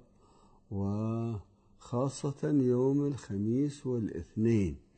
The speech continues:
كان، كانت الزهراء سلام الله عليه تزور قبر حمزة وقبور، آه، آه، الشهداء في أحد كل خميس واثنين، والبقية كانوا يزورون باستمرار.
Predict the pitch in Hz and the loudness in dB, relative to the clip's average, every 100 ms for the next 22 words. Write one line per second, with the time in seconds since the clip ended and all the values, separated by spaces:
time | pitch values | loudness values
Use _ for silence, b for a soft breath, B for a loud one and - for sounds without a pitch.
0 | b b b b - 113 110 101 92 76 | b b b b -4 -2 2 2 0 -4
1 | - b b b 92 90 90 110 101 92 | -14 b b b -6 -4 -4 -2 -2 -2
2 | 92 87 87 78 101 76 - 82 85 82 | -4 -6 -6 -4 -4 -6 -6 -8 -6 -4
3 | 82 80 80 85 80 80 78 92 85 76 | -6 -6 -6 -6 -8 -10 -8 -6 -6 -10
4 | - _ b b b 92 85 85 80 73 | -16 _ b b b -6 -4 -6 -6 -6
5 | 85 90 85 82 80 78 76 82 85 76 | -6 -6 -6 -8 -10 -10 -10 -8 -8 -10
6 | - b b b - 82 78 69 73 71 | -16 b b b -12 -8 -8 -8 -10 -10
7 | 65 76 78 71 65 76 87 - 80 71 | -12 -12 -12 -12 -10 -10 -12 -10 -8 -8
8 | 80 87 67 85 76 95 - 123 127 - | -8 -8 -10 -10 -8 -8 -6 -4 -6 -8
9 | - b b - 123 107 90 - 87 107 | -20 b b -4 0 0 -2 -4 -2 0
10 | 113 - 95 90 78 87 82 69 78 90 | 0 -4 -6 -6 -6 -4 -4 -4 -6 -4
11 | 95 98 98 120 117 - 92 85 80 80 | -4 -4 -4 -4 -4 -6 -4 -2 -4 -4
12 | 78 92 107 113 110 - 92 87 85 85 | -4 0 0 0 -2 -6 -4 -2 0 0
13 | 78 | 0